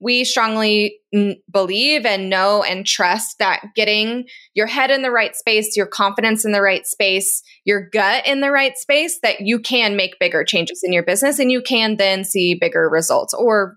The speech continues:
results at all. <laughs> So if that's where you're at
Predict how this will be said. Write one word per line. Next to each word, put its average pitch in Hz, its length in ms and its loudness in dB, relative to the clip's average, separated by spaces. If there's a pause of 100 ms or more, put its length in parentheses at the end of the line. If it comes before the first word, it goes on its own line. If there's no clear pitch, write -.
results 196 500 0
at 160 260 0
all. 254 480 2 (160)
<laughs> - 120 -18
So 233 400 2
if 214 200 -4
that's 285 220 -2
where 277 100 2
you're 254 220 2
at 185 280 0